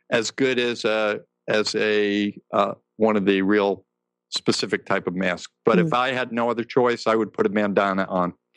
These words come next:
Speaker 2: Hmm.
Speaker 1: In fact, there are many times that I will just, um, you know, slip my shirt over my
Speaker 2: Hmm.
Speaker 1: face if I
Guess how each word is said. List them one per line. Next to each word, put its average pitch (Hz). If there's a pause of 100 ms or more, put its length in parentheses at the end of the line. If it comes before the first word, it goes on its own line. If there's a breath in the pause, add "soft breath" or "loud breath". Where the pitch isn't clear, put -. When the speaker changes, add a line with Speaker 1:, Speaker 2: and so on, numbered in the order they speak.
Speaker 2:
Hmm. 170 (220)
Speaker 1:
In 113
fact, 120 (240)
there 120
are 120
many 123
times 120
that 110
I 113
will 110
just, 110 (540)
um, 101 (1040)
you 196
know, 226
slip -
my 117
shirt 127
over 95 (560)
my 98
Speaker 2:
Hmm. 98
Speaker 1:
face 95
if 92
I 98